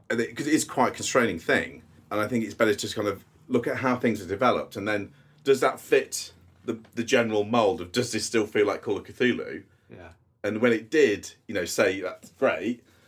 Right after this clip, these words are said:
Speaker 1: and when it didn't, say, "I think this still needs working on," and actually, you know, and I, I thought that would be a, a healthier way to work, rather than just keep saying, "No, Paul, that's not gonna work. No, no, that's not gonna work, Paul," or, or whatever.
Speaker 2: No, you, you were very
Speaker 1: You know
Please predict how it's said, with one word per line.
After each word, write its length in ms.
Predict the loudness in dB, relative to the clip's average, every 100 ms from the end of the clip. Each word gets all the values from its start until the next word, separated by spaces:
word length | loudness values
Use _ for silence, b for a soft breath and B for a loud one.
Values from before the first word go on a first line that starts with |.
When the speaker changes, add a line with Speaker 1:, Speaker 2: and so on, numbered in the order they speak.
| b
Speaker 1:
and 100 | -4
when 80 | -2
it 120 | 0
didn't, 300 | 2 2 2
say, 340 | -4 2 2 2 B B B
"I 60 |
think 320 | -4 -4 -4 -8
this 220 | -8 -8 -12
still 240 | -4 0
needs 160 | 0 2
working 340 | 2 2 -2 -10
on," 180 | -10 -12
and 100 | -6
actually, 320 | -6 -6 -12 -14 _ _ _
you 80 | -6
know, 120 | -4
and 220 | -2 -2
I, 280 | -4 -6 -10
I 20 |
thought 240 | -4 0 0
that 140 | 0
would 140 | -2 -2
be 120 | 2
a, 200 | 2 0 -6 b b b b b
a 60 | -4
healthier 460 | 2 2 2 2 2
way 140 | 0
to 120 | 0
work, 280 | 0 0 0
rather 260 | 2 2 2
than 160 | -4 -6
just 200 | -6 -6
keep 120 | -4
saying, 160 | -2 2
"No, 140 | 0
Paul, 180 | 0 -4
that's 180 | -4 -6
not 80 | -6
gonna 120 | -4
work. 200 | -4 -4
No, 100 | -6
no, 160 | -6 -6
that's 280 | -6 -8 -10
not 60 |
gonna 140 | -8 -2
work, 160 | -2 -2
Paul," 200 | -6 -8
or, 160 | -8 -6
or 140 | -4
whatever. 260 | 0 2 4
Speaker 2:
No, 60 |
you, 160 | 6 4
you 160 | 4 2
were 80 |
very 140 | 4 4
Speaker 1:
You 60 |
know 20 | 4